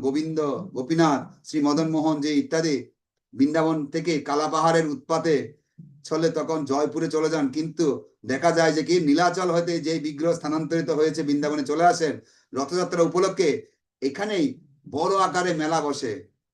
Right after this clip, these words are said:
এই স্থানেই সর্বদা হরিনাম সংকীর্তন যজ্ঞ হচ্ছে এখন। এবং এই মন্দিরের সন্নিকটে জগন্নাথ দেবের ঘাট আছে, হ্যাঁ, জগন্নাথ দেব ঘাট, জগন্নাথ ঘাট বলে সেটাকে, হ্যাঁ। তো এখন ওই জগন্নাথ সব বিগ্রহ চলে গেছে,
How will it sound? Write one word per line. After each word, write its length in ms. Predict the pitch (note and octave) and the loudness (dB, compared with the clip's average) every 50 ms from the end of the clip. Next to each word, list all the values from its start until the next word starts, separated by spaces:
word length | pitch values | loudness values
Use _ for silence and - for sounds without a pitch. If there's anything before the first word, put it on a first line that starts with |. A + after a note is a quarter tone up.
| _ _ - | _ _ -2
এই 160 | A#2+ C#3+ D#3+ | -2 0 0
স্থানেই 380 | D#3+ - - E3+ E3 F3 F#3 F#3+ F3+ | -2 -2 -2 0 0 0 0 -2 -2
সর্বদা 400 | D#3 D3+ D3 D3+ D3+ D#3+ E3+ E3+ D3 | -2 -2 0 0 2 2 4 4 4
হরিনাম 320 | D3 D#3 D#3 E3+ E3+ E3+ E3 | 4 2 4 4 2 2 2
সংকীর্তন 460 | - D3+ D3 C#3 D3 D#3 D#3 D#3+ D#3 | -2 -6 -6 -6 -6 -6 -6 -4 0
যজ্ঞ 220 | C3+ C#3+ C#3 C3+ D3+ D3 D3+ | 2 2 2 2 2 0 0
হচ্ছে 200 | D3+ D3+ - E3+ | 0 0 2 2
এখন। 240 | D#3 D#3 F3+ G3+ A3+ - - _ _ _ _ - | 2 2 2 -2 -2 -4 -8 _ _ _ _ -4
এবং 300 | - C3+ D3+ F#3+ F3+ D#3 C3 - - - - _ _ _ _ _ _ _ _ _ _ - | -2 0 2 4 4 2 2 0 -4 -10 -20 _ _ _ _ _ _ _ _ _ _ -2
এই 140 | B2+ C#3+ C#3 C#3 | 0 2 2 2
মন্দিরের 320 | D3 D#3 D#3+ E3 F3 E3 - | 2 0 0 0 0 0 0
সন্নিকটে 400 | D#3 D3+ D#3 D#3+ E3 E3+ E3+ F3+ D#3+ | -2 -2 0 0 0 0 0 0 0
জগন্নাথ 380 | D3 C#3+ C#3+ D3 D#3 D#3+ D3+ C#3+ | 0 0 0 0 0 0 0 0
দেবের 200 | D3+ D3+ E3+ D#3+ C3+ | 2 2 2 0 0
ঘাট 220 | B2 C#3 C#3 C3+ B2+ | 0 -2 -2 -2 -2
আছে, 260 | C3+ C3 - E3 G3 A3+ - - - - _ _ _ _ _ - | -4 -6 -6 -6 -6 -6 -8 -14 -20 -20 _ _ _ _ _ -6
হ্যাঁ, 180 | C#3 D#3 D3 C3 A2+ B2 | -4 -4 -4 -2 -2 -2
জগন্নাথ 300 | B2 B2+ C3+ C#3 C3+ B2+ C#3 | 0 4 4 4 4 4 2
দেব 100 | C#3 C3+ B2 | 0 0 -2
ঘাট, 100 | D3 C3 B2 B2 | -4 -4 -2 -2
জগন্নাথ 300 | A#2 C3 C3+ C#3+ C3+ B2 B2 | 2 4 4 4 2 0 -2
ঘাট 120 | C3+ B2 B2 B2 | -4 -4 -4 -2
বলে 140 | B2+ C3 B2+ - | -2 -2 -4 -4
সেটাকে, 300 | C3 B2+ B2+ B2+ D3+ G3 - - - - _ _ _ _ _ - | -6 -6 -6 -6 -6 -6 -8 -10 -16 -20 _ _ _ _ _ -8
হ্যাঁ। 280 | - C3+ D#3+ D#3 C3+ A2+ G#2 - - - - | -4 -4 -2 -2 -2 -4 -6 -8 -8 -4 -2
তো 80 | A#2+ A2+ A#2 A2+ G#2+ G2+ G2 - - _ _ _ | -2 -2 -2 -2 -4 -6 -8 -12 -18 _ _ _
এখন 320 | - B2 B2 - - F3+ F#3+ - - | -8 -6 -4 0 0 0 2 4 6
ওই 160 | D3 E3+ F3 E3 C#3 | 6 6 8 8 6
জগন্নাথ 440 | D3+ C#3 D#3 D#3+ E3 F3+ F#3 - - - - _ _ _ _ _ - | 4 4 4 4 6 6 4 4 2 -2 -8 _ _ _ _ _ -14
সব 240 | - - D#3+ F#3 G3 D#3+ E3 | -4 0 2 2 2 2 0
বিগ্রহ 240 | E3+ E3 F3+ G3 F#3+ - - | 2 4 4 4 4 4 4
চলে 140 | E3 E3+ E3+ | 4 6 6
গেছে, 140 | E3+ E3 D#3+ | 6 4 4